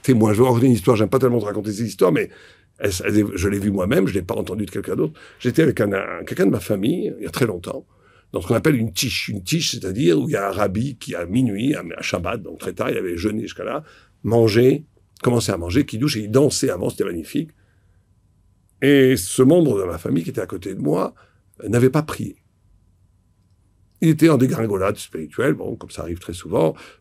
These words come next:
Euh, aujourd'hui, c'est quelqu'un de très bien, mais qui n'est plus tellement religieux.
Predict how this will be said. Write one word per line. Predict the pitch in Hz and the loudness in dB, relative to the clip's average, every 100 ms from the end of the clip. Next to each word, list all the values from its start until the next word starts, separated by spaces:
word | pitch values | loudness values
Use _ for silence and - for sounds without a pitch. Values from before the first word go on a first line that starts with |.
| - | -10
Euh, | 82 - - - | -8 -8 -10 -6
aujourd'hui, | 92 87 87 101 | -2 -2 -4 -6
c'est | |
quelqu'un | 85 - | -8 -10
de | 80 | -10
très | 76 - | -8 -8
bien, | 92 165 | 0 0
mais | 113 90 | 0 -6
qui | 90 | -12
n'est | 85 | -10
plus | - | -10
tellement | 107 92 90 | -10 -8 -8
religieux. | 82 95 117 180 | -6 -4 0 0